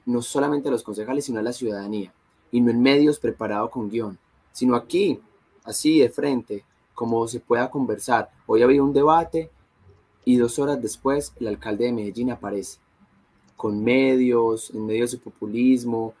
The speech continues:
y así como le gusta a él, escondiéndose. Necesitamos un alcalde que esté de frente, que esté de frente a la ciudadanía, que esté de frente a las posibilidades de construcción colectiva desde la corporación y desde la ciudadanía.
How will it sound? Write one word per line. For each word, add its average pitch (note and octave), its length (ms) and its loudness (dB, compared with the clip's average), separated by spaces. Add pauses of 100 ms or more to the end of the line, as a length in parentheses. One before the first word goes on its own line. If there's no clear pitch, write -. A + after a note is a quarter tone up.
(260)
y A2 200 -2
así G#2+ 180 -4
como D3+ 180 0
le C3 80 4
gusta A2+ 340 -2
a B2 80 -2
él, G#2+ 120 -4
escondiéndose. G#2 760 -6 (320)
Necesitamos A2 480 -4
un C3+ 100 0
alcalde C3+ 560 -2 (280)
que A2 80 -4
esté G#2+ 180 -4
de G#2+ 120 -2
frente, G#2 420 -4 (840)
que - 80 -10
esté A2 180 0
de G#2+ 100 4
frente C3+ 420 2
a C3 60 4
la A#2+ 80 2
ciudadanía, A2 760 -2 (200)
que - 80 -8
esté G#2+ 180 -2
de G#2 100 2
frente C3 600 0 (120)
a A2 80 -2
las A2 160 -2
posibilidades G#2+ 680 -2
de B2+ 100 -2
construcción G#2+ 520 -8
colectiva C#3+ 760 2 (340)
desde A2+ 380 6
la A2+ 120 2
corporación G#2+ 840 -4 (600)
y C3+ 160 8
desde A2 200 4
la G2+ 100 -2
ciudadanía. G2+ 600 -8